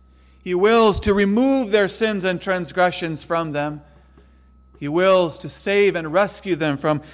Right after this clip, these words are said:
the death and destruction that they deserve. He wills to wipe away all their tears and to crown them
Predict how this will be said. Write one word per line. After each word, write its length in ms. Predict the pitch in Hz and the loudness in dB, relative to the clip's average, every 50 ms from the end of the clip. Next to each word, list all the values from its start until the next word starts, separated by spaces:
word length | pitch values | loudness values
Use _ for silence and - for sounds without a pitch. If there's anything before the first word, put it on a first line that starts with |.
| - - 147 | -20 -12 -8
the 100 | 143 143 | -8 -4
death 360 | 123 135 170 196 196 180 - | 2 4 6 6 6 4 2
and 100 | 175 156 | 0 0
destruction 640 | 147 139 - - - - 208 196 196 - - 190 170 | 0 0 -2 -4 0 4 4 4 4 2 0 2 4
that 180 | 170 170 160 - | 4 4 2 2
they 160 | 170 165 156 | 0 0 0
deserve. 540 | 147 156 135 120 165 165 175 170 156 143 - - - - - - _ _ _ _ _ _ _ _ | 0 -2 -4 -2 -2 0 0 0 -2 -4 -6 -10 -20 -20 -20 -20 _ _ _ _ _ _ _ _
He 160 | _ - 139 135 | _ -12 -10 -6
wills 440 | 139 170 180 180 170 160 - - - | -4 -2 -2 0 -2 -2 -6 -10 -12
to 120 | - 151 | -12 -12
wipe 340 | 135 139 151 175 180 180 180 | -8 -4 -2 -2 -2 -2 -4
away 300 | 160 151 156 151 151 147 | -4 -4 -2 -2 -2 -2
all 380 | - - 160 175 190 196 202 202 | -2 -2 0 2 2 2 0 0
their 180 | 185 190 180 175 | -2 -4 -6 -6
tears 800 | - - - - 196 180 156 131 120 113 107 - - - - _ _ _ _ _ _ _ _ _ _ _ _ _ _ - | -8 -12 -14 -10 -8 -8 -8 -8 -10 -14 -16 -18 -18 -20 -20 _ _ _ _ _ _ _ _ _ _ _ _ _ _ -20
and 80 | 117 | -20
to 100 | - 123 | -20 -20
crown 640 | - - - - 208 202 233 240 240 240 226 202 165 | -18 -18 -8 -4 -2 0 0 2 0 0 0 -2 -4
them 320 | 139 135 120 113 107 98 | -6 -8 -10 -12 -18 -20